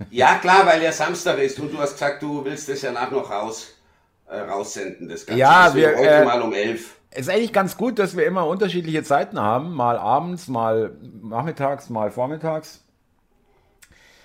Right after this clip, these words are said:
Speaker 2: Äh, sind halt noch so flexibel, ja, ist schon cool, ja.
Speaker 1: Ja, nein, nein, Thomas, wie gesagt, Silvester geht ja nicht. Jetzt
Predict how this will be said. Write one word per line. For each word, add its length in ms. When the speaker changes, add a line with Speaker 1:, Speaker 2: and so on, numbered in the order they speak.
Speaker 2:
Äh, 380
sind 240
halt 160
noch 120
so 120
flexibel, 560
ja, 260
ist 120
schon 220
cool, 200
ja. 140
Speaker 1:
Ja, 360
nein, 220
nein, 260
Thomas, 380
wie 60
gesagt, 300
Silvester 420
geht 200
ja 120
nicht. 200
Jetzt 300